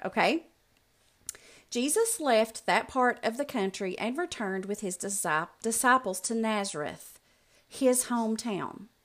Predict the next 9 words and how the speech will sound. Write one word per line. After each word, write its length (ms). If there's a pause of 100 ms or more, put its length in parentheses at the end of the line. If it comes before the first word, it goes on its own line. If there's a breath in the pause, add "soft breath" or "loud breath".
(1200 soft breath)
The 80
next 680
Sabbath, 840
he 120
began 420
teaching 600 (140)
in 140
the 80
synagogue, 640